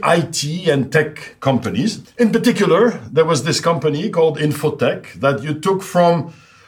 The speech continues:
a modest sixty-five million and built it into a one billion, uh, uh, euro sales company. Now, I know you're no longer involved in day-to-day.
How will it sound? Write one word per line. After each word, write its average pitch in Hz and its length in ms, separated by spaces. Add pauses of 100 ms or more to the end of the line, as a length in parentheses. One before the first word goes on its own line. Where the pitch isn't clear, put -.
(260)
a 160 80
modest 180 560
sixty-five 156 680
million 131 340
and 135 200
built 175 380
it 147 240
into 131 420
a 123 40
one 143 380
billion, 139 680 (140)
uh, 123 40
uh, 110 800
euro 127 280
sales 135 340
company. 127 500
Now, 170 300 (300)
I 160 100
know 202 100
you're 196 160
no 185 200
longer 165 340
involved 147 420
in 120 200
day-to-day. 131 880